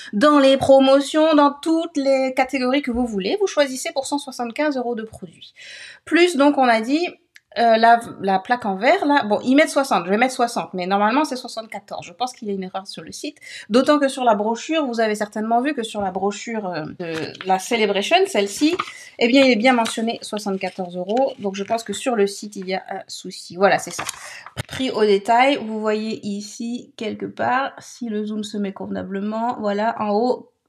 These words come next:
hop là, soixante-quatorze euros, hein, prix au détail. Donc, je vais mettre plus soixante-quatorze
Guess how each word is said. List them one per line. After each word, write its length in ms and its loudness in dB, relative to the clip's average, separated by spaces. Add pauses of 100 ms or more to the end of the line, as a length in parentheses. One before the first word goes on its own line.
(160)
hop 200 -6
là, 240 0
soixante-quatorze 760 0
euros, 220 0
hein, 120 4
prix 200 -4
au 60 2
détail. 320 -6
Donc, 160 4
je 60 4
vais 100 6
mettre 200 6
plus 420 0
soixante-quatorze 960 -2